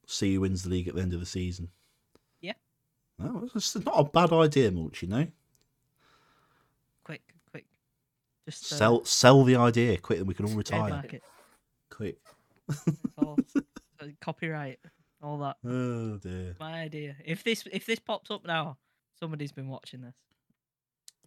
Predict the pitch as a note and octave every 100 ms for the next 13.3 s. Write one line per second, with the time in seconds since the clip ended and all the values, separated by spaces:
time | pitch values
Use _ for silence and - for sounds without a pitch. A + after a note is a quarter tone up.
0 | G#2 - - C3 B2+ G2 E2 - C#3+ C#3+
1 | _ _ _ _ _ _ _ _ _ _
2 | _ _ _ E2+ D#2+ _ _ - F#2 F2
3 | F#2+ E2 D#2+ A#2 A2+ G#2 F#2+ F#2 E2+ E2
4 | - E2+ - G2 - F#2 E2 - _ -
5 | - A2+ A#2+ D3+ C#3+ E3 D3+ A2 F2+ E2+
6 | A#2+ - - A2 B2+ - G#2+ G2+ B2 -
7 | - _ _ _ G#2 - - F2 F2 -
8 | B2 G2+ F2+ E2+ E2+ - G#2+ - F2 E2+
9 | D2+ D2+ E2 D2+ D#2 - D2+ _ - -
10 | - _ _ _ D#3+ D#3 D#3+ A#4 - -
11 | B2 - _ _ - - A2 _ _ -
12 | A2+ - F#2+ - _ _ - - - G2+
13 | - G2+